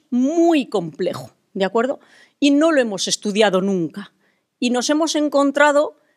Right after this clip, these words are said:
con una crisis muy, muy, muy enorme, provocada en realidad por conductas socialmente repetidas,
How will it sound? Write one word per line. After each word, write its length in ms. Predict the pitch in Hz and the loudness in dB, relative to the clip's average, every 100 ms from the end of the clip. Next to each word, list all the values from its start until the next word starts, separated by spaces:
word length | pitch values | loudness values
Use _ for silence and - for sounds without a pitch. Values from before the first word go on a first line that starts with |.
| _ _ | _ _
con 160 | - 208 | -2 -2
una 240 | 214 196 | 0 -2
crisis 560 | 202 302 - 269 285 - | -2 -2 -2 -2 -6 -6
muy, 680 | 208 226 240 320 359 262 - _ _ | -4 -2 0 2 2 0 -6 _ _
muy, 400 | 220 247 254 220 | -6 -2 -2 -4
muy 420 | 220 233 254 220 - | -4 -2 -2 -4 -6
enorme, 720 | 214 285 302 233 226 294 - _ | -2 0 0 -2 -6 -8 -12 _
provocada 680 | 226 202 202 202 269 294 339 _ _ _ _ _ _ _ | -2 0 0 2 2 2 -2 _ _ _ _ _ _ _
en 260 | 226 233 | 0 0
realidad 540 | 240 247 233 254 320 349 | 0 2 2 4 2 2
por 240 | 262 240 - | 0 0 -2
conductas 880 | 233 233 233 339 - 320 330 - - _ _ _ | -4 -2 -2 -2 0 0 0 -2 -12 _ _ _
socialmente 800 | - 240 - 294 311 311 320 302 | -4 -4 2 2 2 2 2 0
repetidas, 920 | 247 233 233 233 311 240 170 - | 0 0 0 -2 -2 -2 -4 -6